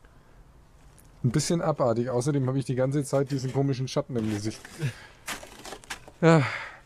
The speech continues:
ich würd mal sagen, heftige Nummer. Ich geh wieder rein und pack mir die Wärmflasche weiterhin auf meinen Rücken,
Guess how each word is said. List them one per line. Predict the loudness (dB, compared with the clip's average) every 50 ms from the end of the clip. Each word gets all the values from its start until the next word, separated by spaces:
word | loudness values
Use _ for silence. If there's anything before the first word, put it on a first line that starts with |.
| _ _ _ _ _ _
ich | 0 2 4 4
würd | 4 4 4
mal | 4 2 4
sagen, | 4 6 6 8 8 8 6 4 -2 -4 -6 -8 -14 _ _ _ _ _ _ _ _ _ _ _ _ _ _ _ _ _ _ _
heftige | -2 -2 -2 2 2 4 6 6 6
Nummer. | 6 6 6 6 4
Ich | 4 2 2
geh | 0 2 4
wieder | 4 6 6 6 6
rein | 8 6 6 4 4 0 -6 -14 _ -8
und | -6 -2 2
pack | 2 2 4 4
mir | 2 2
die | 2 4 4
Wärmflasche | 4 4 4 2 4 4 4 4 4 4 4
weiterhin | 6 6 6 6 6 4 4 4
auf | 4 2
meinen | 2 2 2 2 4
Rücken, | 4 4 4 4 2 0